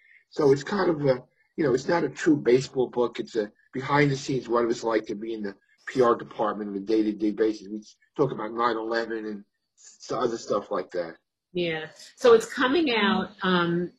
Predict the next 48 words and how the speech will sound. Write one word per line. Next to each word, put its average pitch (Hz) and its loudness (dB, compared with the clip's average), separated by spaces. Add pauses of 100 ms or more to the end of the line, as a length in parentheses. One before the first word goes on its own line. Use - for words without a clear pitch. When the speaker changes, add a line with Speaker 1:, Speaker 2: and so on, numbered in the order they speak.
(120)
Speaker 2:
in 208 2
May. 175 0
It's 185 -4
coming 208 -2
out 196 -2
in 190 -2
two 220 -2
weeks. 180 0
And 175 0
because 180 0
of 180 -4
Corona, 202 0
I 165 -2
would 165 0
assume 185 -2
you're 190 2
not 185 -2
doing 180 2
a - -2
book - -6
tour. 151 -6 (480)
Um, 156 -2
you'll 165 -2
probably 175 2
be 170 0
hopefully 185 -2
getting 170 0
interviews. 170 -2
Uh, 165 0
Speaker 1:
No, - 6
I'm 196 2
not. 185 4
You 202 0
know 240 0
what? 202 4
And 202 0
honestly, 196 -2 (1600)
I, - -2 (300)
I, - -2 (240)
honestly, 190 2
I 175 0
kind 269 -2
of - -2
feel 151 4
a 131 0
little 139 4
bit 101 -4
guilty. 131 0